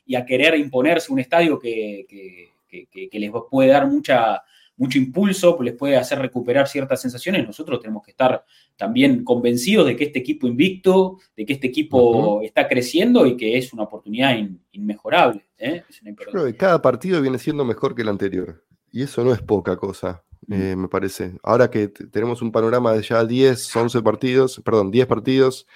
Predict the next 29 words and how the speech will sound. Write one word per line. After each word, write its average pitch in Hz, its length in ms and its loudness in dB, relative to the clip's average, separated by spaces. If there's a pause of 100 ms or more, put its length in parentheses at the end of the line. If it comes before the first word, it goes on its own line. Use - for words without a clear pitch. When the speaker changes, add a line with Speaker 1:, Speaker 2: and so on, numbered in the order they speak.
(240)
Speaker 2:
me 98 80 -8
parece 147 240 -2
que 120 320 2 (220)
empezamos 135 520 0
lento, 160 380 0
empezamos 127 400 -4
de 120 80 0
a - 20 -2
poquito, 151 640 2 (420)
y 107 140 -6
de 110 80 2
a 113 80 0
poco 165 320 2
estamos 135 320 0
como 110 240 4
engranando, 131 1040 4
encontrando 113 540 2
soluciones, 123 720 0
encontrando 107 500 -6
combinaciones, 120 920 0
Saka 120 340 0
que 104 60 -4
no 104 160 -2
la, 104 180 2
Speaker 1:
Mm. 104 140 -4
Speaker 2:
no 104 180 -4
para 110 220 4
de 104 60 4
romperla, 123 720 0